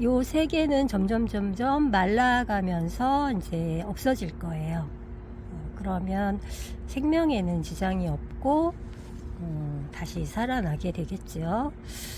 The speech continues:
자, 요 변화 과정을 다시 또, 어, 나중에 어떻게 됐는지 보여드릴게요. 자, 메리나 가위집을 내준 지 이제 오 일이 지났습니다.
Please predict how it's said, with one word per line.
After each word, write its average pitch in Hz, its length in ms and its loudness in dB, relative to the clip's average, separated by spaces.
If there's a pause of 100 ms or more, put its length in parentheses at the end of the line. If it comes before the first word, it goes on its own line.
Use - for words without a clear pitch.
(220)
자, 165 160 -8 (520)
요 220 200 6 (120)
변화 226 380 4
과정을 196 840 2 (640)
다시 175 320 -6 (120)
또, 233 420 2 (760)
어, 156 440 -2
나중에 185 680 -2 (120)
어떻게 196 440 -2
됐는지 175 680 0
보여드릴게요. 185 1200 0
자, 196 300 0
메리나 277 880 4
가위집을 220 1040 4
내준 196 400 4
지 185 320 2
이제 196 300 2
오 240 260 8
일이 302 280 6
지났습니다. 185 1080 2